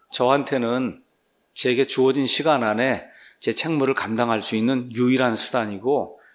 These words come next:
아마 대다수 설교자들에게도 이러한 것이 아마 맞을 거다. 이런 생각이 이제 좀 듭니다.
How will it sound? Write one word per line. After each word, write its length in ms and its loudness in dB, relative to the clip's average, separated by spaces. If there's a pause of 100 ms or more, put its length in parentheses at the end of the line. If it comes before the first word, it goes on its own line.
(160)
아마 260 -4
대다수 840 -2 (180)
설교자들에게도 1200 -2 (300)
이러한 340 -2
것이 220 0
아마 380 -4 (100)
맞을 340 -4
거다. 440 -2
이런 200 0
생각이 360 0
이제 180 -6
좀 240 -4
듭니다. 600 -4